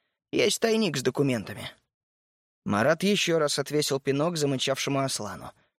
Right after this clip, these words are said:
а я задумался. Помощь этого типа нужна, но и отпустить я его не могу.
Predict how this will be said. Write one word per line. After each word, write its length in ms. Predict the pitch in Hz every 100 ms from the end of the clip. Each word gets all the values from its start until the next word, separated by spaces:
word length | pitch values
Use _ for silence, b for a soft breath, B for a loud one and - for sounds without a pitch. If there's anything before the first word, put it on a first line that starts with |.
| _
а 100 | -
я 160 | 147 185
задумался. 800 | 180 180 143 107 - - - - _ _ _ _ _ -
Помощь 440 | 214 233 214 -
этого 320 | 208 190 190
типа 340 | 180 214 208 185
нужна, 560 | 180 170 190 214 165
но 160 | 123 151
и 60 |
отпустить 600 | 180 175 190 180 - 208
я 120 | 131 139
его 160 | 131
не 140 | 127 143
могу. 440 | 160 170 135